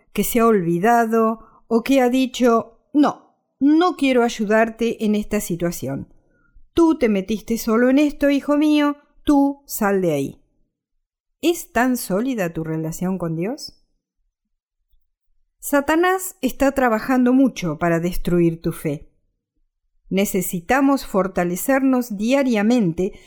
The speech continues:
porque tenemos un enemigo que está trabajando todo el tiempo para socavar nuestra fe. Permíteme que te lea lo que dice Efesios seis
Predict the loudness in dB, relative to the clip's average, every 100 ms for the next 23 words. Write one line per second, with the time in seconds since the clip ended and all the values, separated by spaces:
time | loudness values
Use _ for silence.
0 | _ -2 0 0 0 2 2 0 0 2
1 | 4 4 4 4 4 4 2 0 -2 -4
2 | -2 -2 -2 -2 -2 -2 -4 -4 -2 -4
3 | -4 0 0 2 0 -2 -2 0 2 2
4 | 0 -4 -8 -8 _ _ -4 -2 -2 -2
5 | -2 0 0 2 2 0 -2 -4 -6 -4
6 | -6 -8 _ _ _ _ _ _ _ _
7 | _ _ _ _ _ _ _ _ -6 -2
8 | 0 0 0 0 -2 -2 -2 0 0 0
9 | -2 -2 -4 -4 -4 -2 -4 -2 -4 -2
10 | 0 0 -2 -6 -14